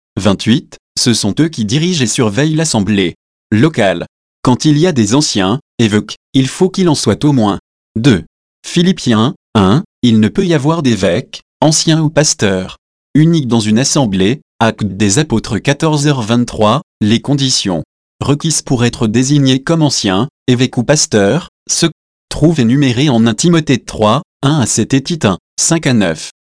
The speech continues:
C'est à remarquer que les anciens, évêques ou pasteurs, d'une assemblée locale ne peuvent exercer aucun pouvoir en dehors de leur propre assemblée.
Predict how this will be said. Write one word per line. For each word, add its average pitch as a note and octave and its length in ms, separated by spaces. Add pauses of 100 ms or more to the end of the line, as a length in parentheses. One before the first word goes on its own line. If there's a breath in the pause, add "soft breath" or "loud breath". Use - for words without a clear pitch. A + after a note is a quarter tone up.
(280)
C'est - 280
à D3+ 60
remarquer C3+ 560 (380)
que A#2+ 80
les G#2 260
anciens, A2+ 460 (180)
évêques B2+ 300
ou B2 60
pasteurs, A#2 680 (180)
d'une G#2+ 260
assemblée C#3 440
locale B2+ 360
ne D3+ 140 (380)
peuvent C#3+ 200
exercer C3+ 540
aucun F3+ 220
pouvoir A#2 420
en F#2+ 80
dehors A#2+ 360
de A#2+ 80
leur G#2 200
propre D#3+ 320
assemblée. G2+ 580